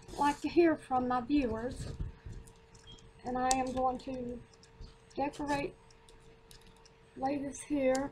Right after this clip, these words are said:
put this right here, I can't talk, <laughs> and let you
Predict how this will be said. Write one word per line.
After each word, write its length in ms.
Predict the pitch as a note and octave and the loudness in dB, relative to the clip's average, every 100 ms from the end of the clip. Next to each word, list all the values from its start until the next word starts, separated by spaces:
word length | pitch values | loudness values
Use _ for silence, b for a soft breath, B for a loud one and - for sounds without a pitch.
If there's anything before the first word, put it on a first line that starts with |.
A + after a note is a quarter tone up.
| - | -6
put 120 | C#4 | -8
this 220 | C4+ - | -6 -2
right 180 | B3 B3+ | 0 0
here, 480 | A#3+ C4 A#3+ C4 C4 | 0 0 0 0 -4
I 60 | B3 | -6
can't 240 | C4+ - | -6 -4
talk, 520 | D4 C#4 B3+ C4 - - F4 E4+ E4+ B B B B | 2 2 2 0 -4 4 6 6 2 B B B B
<laughs> 800 | B - - - - - - - | B -18 -18 -20 -20 -20 -20 -6
and 560 | C4 B3+ B3+ B3+ C4 B3 - - - - - - - - - - - - - - - - - - - - | -2 0 2 2 0 -6 -10 -16 -18 -20 -20 -20 -20 -20 -20 -20 -20 -20 -20 -12 -12 -10 -14 -16 -18 -12
let 380 | B3 C4+ C#4 - | -2 0 0 0
you 500 | C4 C4 C4 C4 B3+ | 0 0 0 -2 -6